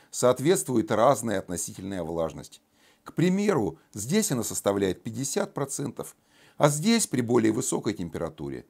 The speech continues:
всего двадцать процентов. А теперь попробуйте ответить на наш заключительный вопрос. Почему зимой во время сильных морозов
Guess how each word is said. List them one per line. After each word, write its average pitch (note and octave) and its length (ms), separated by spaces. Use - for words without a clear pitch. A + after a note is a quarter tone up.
всего - 300
двадцать - 400
процентов. - 500
А C3+ 100
теперь A#3 420
попробуйте D#3 640
ответить C3+ 520
на A2+ 100
наш A2+ 160
заключительный G#2+ 640
вопрос. F#2+ 600
Почему F#3+ 440
зимой F#3 640
во B2 100
время C#3+ 300
сильных C3+ 420
морозов C3 640